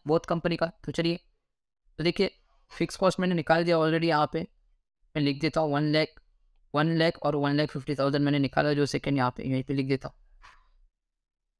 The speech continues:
वन लाख और वन लाख फिफ्टी थाउजेंड हमने निकाल लिया ये। थर्ड बीईपी सेल्स चाहिए दोनों कंपनी का, तो दिख रहा है बीईपी सेल्स का फॉर्मूला फिक्स कॉस्ट डिवाइड बाय पीवी रेशियो into हंड्रेड,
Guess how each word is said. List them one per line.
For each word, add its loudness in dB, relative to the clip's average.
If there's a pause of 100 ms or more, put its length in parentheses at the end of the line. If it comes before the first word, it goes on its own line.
(760)
वन 2
लाख 0 (1080)
और -2
वन 0
लाख -2
फिफ्टी -10
थाउजेंड -6 (1300)
हमने 0
निकाल 2
लिया -2
ये। -12 (1400)
थर्ड 2
बीईपी 0
सेल्स -2
चाहिए 2
दोनों 0
कंपनी 0
का, 0 (160)
तो -6 (260)
दिख -2
रहा 2
है -2
बीईपी 0
सेल्स -2
का -2
फॉर्मूला -2
फिक्स -4
कॉस्ट 2
डिवाइड 4
बाय 4
पीवी -2
रेशियो -2
into -4
हंड्रेड, -4